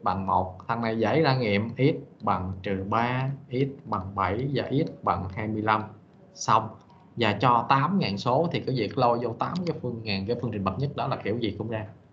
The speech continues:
Còn ông thầy ông có chửi thì nghe thôi. Nói: "Dạ, em nhìn không ra được cái tính đặc trưng đó thì em viết cái tính đặc trưng này." Còn đâu có ai cấm. Trừ khi nào được gọi là buộc phải viết tính đặc trưng theo một cái mẫu nào đó. Cái này cũng là tính đặc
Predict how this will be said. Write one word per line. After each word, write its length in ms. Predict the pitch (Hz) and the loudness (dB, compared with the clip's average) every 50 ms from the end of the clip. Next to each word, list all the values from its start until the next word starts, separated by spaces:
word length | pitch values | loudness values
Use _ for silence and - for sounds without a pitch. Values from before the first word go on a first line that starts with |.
| _ - - - - | _ -20 -20 -6 0
Còn 140 | - 120 113 | 2 4 4
ông 120 | 117 117 117 | 4 4 4
thầy 180 | 123 101 95 | 2 2 2
ông 180 | 98 104 123 - | 2 0 0 0
có 80 | 139 | 0
chửi 320 | 139 139 - - - 135 135 | 0 2 0 0 0 0 -2
thì 80 | - 113 | -2 -4
nghe 260 | 104 107 113 117 110 117 | -6 -6 -4 -4 -4 -2
thôi. 140 | 117 107 107 - - - _ - - _ - | -2 -4 -4 -6 -12 -20 _ -20 -20 _ -4
Nói: 140 | 139 135 123 | -2 0 2
"Dạ, 200 | 107 92 101 110 - | 2 2 0 0 0
em 140 | 131 120 113 | -2 -2 0
nhìn 180 | 113 104 98 98 | 0 0 0 0
không 180 | 104 113 113 | -2 -2 0
ra 160 | 123 127 113 104 | 2 4 4 4
được 100 | 98 95 | 2 0
cái 100 | 107 123 | -2 -2
tính 140 | - 131 143 | -2 -2 0
đặc 140 | 123 104 - - | -2 -2 -2 -4
trưng 160 | 117 107 113 | -6 -4 -2
đó 220 | 113 117 135 143 - | 0 2 2 0 0
thì 60 | - | -2
em 120 | 92 92 107 | -4 -2 -2
viết 120 | 110 123 127 | -2 -2 -2
cái 100 | 131 131 | -2 0
tính 120 | 135 135 | 0 0
đặc 100 | 123 101 101 | 0 0 -2
trưng 160 | 110 107 104 | -4 -4 -2
này." 180 | 98 92 87 90 95 - - - - - - - - - _ _ - | -2 -2 -2 -4 -6 -10 -16 -20 -20 -20 -20 -20 -20 -20 _ _ -4
Còn 100 | 110 - | -2 2
đâu 140 | 120 123 123 | 2 2 2
có 60 | 135 127 | 2 2
ai 140 | 123 117 | 2 2
cấm. 280 | - 120 113 117 147 180 - - - - - - - - - - _ _ _ - | 0 0 0 0 0 -2 -6 -8 -14 -20 -20 -20 -20 -20 -20 -20 _ _ _ 2
Trừ 160 | 139 123 - - | 4 4 4 2
khi 100 | 147 139 | 0 0
nào 180 | 123 113 113 | 0 0 0
được 200 | 107 110 113 - | 0 0 0 0
gọi 100 | 123 113 | 0 0
là 100 | 104 101 | 0 0
buộc 360 | 107 123 147 123 120 120 - | 2 4 6 6 6 4 0
phải 80 | - 123 | -4 -4
viết 300 | 127 131 143 170 190 175 - - | -2 0 0 0 0 -2 -4 -4
tính 200 | 151 160 190 185 | -2 -2 0 0
đặc 140 | 147 - - - | -2 -2 -4 -2
trưng 200 | - 131 127 123 - - - - - - _ _ _ _ - | -2 -2 -2 -2 -6 -10 -16 -20 -20 -20 _ _ _ _ -4
theo 280 | - 151 151 143 139 | 0 2 2 2 2
một 260 | 135 131 127 123 104 - | 2 0 0 -2 -6 -6
cái 80 | - 131 | -4 -2
mẫu 220 | 127 98 95 98 - | 0 0 0 0 0
nào 120 | 139 104 95 | 0 0 0
đó. 200 | 95 107 131 170 - - - - - - - - - - - - - - - _ _ _ _ _ _ _ _ - | 0 0 -2 -2 -4 -8 -14 -20 -20 -20 -20 -20 -20 -20 -20 -20 -20 -20 -20 _ _ _ _ _ _ _ _ 0
Cái 100 | 175 160 | 2 4
này 140 | 139 117 - | 4 4 2
cũng 140 | 120 117 143 | 2 2 2
là 60 | 135 | 2
tính 160 | 135 139 156 | 4 4 2
đặc 120 | 170 143 | 2 2